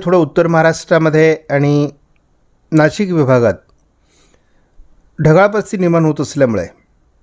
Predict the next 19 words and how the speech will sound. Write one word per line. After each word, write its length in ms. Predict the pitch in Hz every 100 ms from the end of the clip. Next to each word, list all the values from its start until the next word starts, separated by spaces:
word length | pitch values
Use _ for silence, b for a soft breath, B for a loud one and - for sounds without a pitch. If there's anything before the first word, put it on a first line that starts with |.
| _ _ _ _ _ _ _ _ _ 156
जवळपास 540 | 143 175 175 180 -
कोकण, 480 | 180 151 170 175 180 170 _ - _ _ _ _ _ _ _ _ _
उत्तर 260 | 143 - 170
महाराष्ट्र, 400 | 170 170 165 170
मध्य 240 | 156 151
महाराष्ट्र 460 | 156 156 151 - 165
आणि 420 | 156 160 160 147 -
पश्चिम 320 | 147 - 196
महाराष्ट्रात 440 | 185 156 - 127 107 -
थंडीचं 400 | 151 143 165 180
प्रमाण 320 | 151 131 127
कमी 260 | 117 110 107
होईल. 220 | 104 90 - _ b b b b _
विदर्भ, 400 | 147 156 190 202 196
मराठवाड्यात 540 | 170 160 156 165 165 165
थंडीचं 360 | 143 143 143
प्रमाण 340 | 143 139 139 131
राहणार 260 | 113 101
आहे. 240 | 92 85